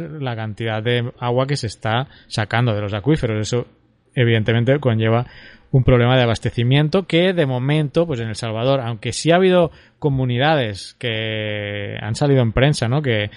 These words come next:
que les cortan el agua y lo achacan a, a, a esa falta de agua, yo lo atribuiría más a una falta de actualización en la red de distribución, ¿eh? Una, una red de distribución antigua, con,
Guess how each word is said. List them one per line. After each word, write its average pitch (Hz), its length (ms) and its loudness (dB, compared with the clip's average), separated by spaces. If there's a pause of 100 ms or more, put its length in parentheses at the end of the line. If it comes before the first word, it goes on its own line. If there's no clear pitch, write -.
(180)
que 120 120 -4
les 107 160 -2
cortan 120 420 2
el 113 140 0
agua 139 420 2
y 123 80 0
lo 113 140 0
achacan 113 420 -2
a, 107 240 -2 (440)
a, 107 800 0
a 113 40 -4
esa 123 280 -4
falta 127 440 0
de 120 100 0
agua, 151 440 2
yo 139 180 4
lo 151 60 4
atribuiría 131 480 0
más 131 180 0
a 123 100 2
una 123 160 0
falta 139 580 0 (440)
de 139 360 0
actualización 120 640 0
en 143 100 4
la 117 100 0
red 123 160 -2
de 131 120 0
distribución, 110 720 -2
¿eh? 123 80 -2
Una, 110 320 -6 (140)
una 120 220 -4
red 113 140 -2
de 117 80 0
distribución 120 600 0 (260)
antigua, 156 720 2
con, 117 720 -6